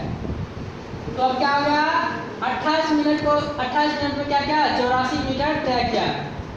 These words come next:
अब देखिए क्या होगा, अब बच गया मात्र छह मीटर, तो एक मिनट में क्या होता है,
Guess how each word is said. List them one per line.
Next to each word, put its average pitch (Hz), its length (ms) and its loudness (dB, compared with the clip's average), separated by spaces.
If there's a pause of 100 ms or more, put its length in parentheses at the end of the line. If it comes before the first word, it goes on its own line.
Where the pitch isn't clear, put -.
(260)
अब 262 200 0
देखिए 302 280 0
क्या 285 140 0
होगा, - 280 0 (760)
अब 254 180 0
बच 285 180 2
गया 294 180 2
मात्र 302 340 2 (460)
छह 285 240 2
मीटर, 262 300 2 (380)
तो 247 60 0 (140)
एक 311 240 4
मिनट 302 260 2
में 302 100 4
क्या 294 120 4
होता 294 200 2
है, 311 200 4